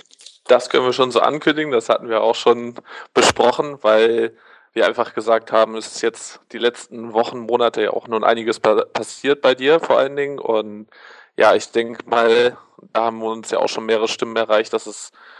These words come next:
für viele Zuhörer auch interessant ist, einfach mal von dir aktuell was zu haben. Und wir haben da eine Menge Material.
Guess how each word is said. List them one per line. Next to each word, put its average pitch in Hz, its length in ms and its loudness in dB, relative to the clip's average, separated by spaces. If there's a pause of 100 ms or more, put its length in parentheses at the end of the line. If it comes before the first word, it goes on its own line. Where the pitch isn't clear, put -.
(220)
für 117 140 -2
viele 123 300 0
Zuhörer 117 540 4
auch - 140 -4
interessant 113 520 -4
ist, 120 160 -4
einfach 113 300 -4
mal 110 340 2
von 110 260 -2
dir 117 220 2
aktuell 110 420 0
was 110 200 -4
zu - 160 0
haben. 123 400 2
Und 110 400 -8 (160)
wir 117 120 -6
haben 117 140 -2
da 120 80 0
eine 107 160 0
Menge 123 280 0
Material. 117 600 2